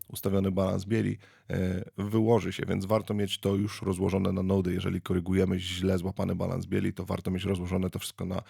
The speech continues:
osobne nody. No i w pierwszym skorygować kolor, a w drugim, czy tam w którymś wprowadzić ten, tą korektę balansu bieli,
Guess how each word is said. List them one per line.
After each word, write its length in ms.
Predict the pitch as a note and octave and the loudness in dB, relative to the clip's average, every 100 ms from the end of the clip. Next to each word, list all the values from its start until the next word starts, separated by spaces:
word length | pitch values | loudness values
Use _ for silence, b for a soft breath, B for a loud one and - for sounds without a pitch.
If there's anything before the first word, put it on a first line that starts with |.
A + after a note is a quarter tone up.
| B B B | B B B
osobne 400 | - - F#2 F2+ | -6 -2 0 2
nody. 380 | F#2 G#2 A2+ C#3+ - B B B B | 4 4 4 0 -2 B B B B
No 160 | - G#2 | -2 0
i 160 | G2+ G2 | 0 -2
w 100 | - | 0
pierwszym 320 | A2 - G#2+ | 0 0 -6
skorygować 440 | - F#2+ F#2 F#2 | -6 -4 -2 -2
kolor, 340 | - B2 B2 - | 0 0 -2 -4
a 120 | - G#2+ | -6 -2
w 60 | |
drugim, 440 | G#2 G#2 G2+ G2 G2 - | 0 0 0 -2 -6 -12
czy 120 | - - | -12 -8
tam 200 | F2+ F#2+ b b _ _ _ _ _ _ _ _ - - | -8 -8 b b _ _ _ _ _ _ _ _ -20 -20
w 60 | |
którymś 300 | - G2+ F#2 | -4 -2 -2
wprowadzić 760 | - - - - G2+ F#2+ - - | -6 -14 -12 -6 -4 -4 -6 -8
ten, 240 | - - | -6 -6
tą 160 | - G2 | -4 -4
korektę 380 | F#2 G2 - F2+ | -2 -2 -2 0
balansu 360 | G2 F#2+ - | 0 0 -2
bieli, 260 | F#2 A2+ | -2 -2